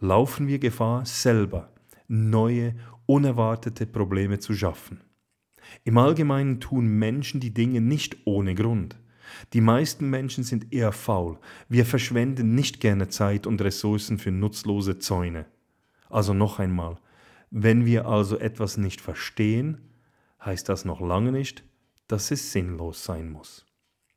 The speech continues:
Ich bin auch der Meinung, dass wir uns permanent verbessern sollten,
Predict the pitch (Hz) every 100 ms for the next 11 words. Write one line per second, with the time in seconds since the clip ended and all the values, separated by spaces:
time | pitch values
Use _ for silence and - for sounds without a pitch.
0 | _ _ _ - - - - 160 202 165
1 | 175 - 127 107 92 92 85 - - -
2 | - - 156 139 147 - - 147 143 127
3 | 135 143 - 117 107 98 - 90 85 85
4 | 82 -